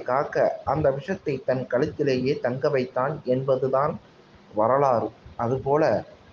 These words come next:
பசுவும் விஷத்தை தன் கழுத்திலேயே தங்க வைத்திருக்கிறதாம்.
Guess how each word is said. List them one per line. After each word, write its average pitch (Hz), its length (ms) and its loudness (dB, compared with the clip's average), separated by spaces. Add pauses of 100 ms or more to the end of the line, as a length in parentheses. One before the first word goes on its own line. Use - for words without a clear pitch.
பசுவும் 151 520 -2 (180)
விஷத்தை 160 480 -4
தன் 127 240 -2
கழுத்திலேயே 147 720 2 (500)
தங்க 151 300 0
வைத்திருக்கிறதாம். 120 960 0